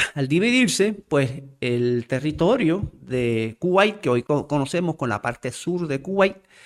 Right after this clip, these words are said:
pues, eh, ese territorio, pues, estaba,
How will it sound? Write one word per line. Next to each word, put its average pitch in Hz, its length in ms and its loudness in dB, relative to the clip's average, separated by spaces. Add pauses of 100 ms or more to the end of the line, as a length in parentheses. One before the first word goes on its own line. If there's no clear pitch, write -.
(400)
pues, 123 260 2 (880)
eh, 110 380 0
ese 185 500 6
territorio, 220 800 4 (1040)
pues, 120 200 0 (760)
estaba, 147 800 6